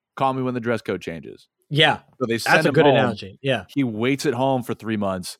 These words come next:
Speaker 1: They're like, "Kyrie, you can come in with a t-shirt and ripped jeans."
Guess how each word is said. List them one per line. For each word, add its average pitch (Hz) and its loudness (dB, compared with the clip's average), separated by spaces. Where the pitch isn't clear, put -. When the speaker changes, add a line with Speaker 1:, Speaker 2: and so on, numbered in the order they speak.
Speaker 1:
They're 117 0
like, 104 -2
"Kyrie, 117 0
you 113 -2
can 120 -2
come 123 0
in 117 0
with 107 0
a 104 -2
t-shirt 110 -2
and 104 -8
ripped 101 -2
jeans." 82 -12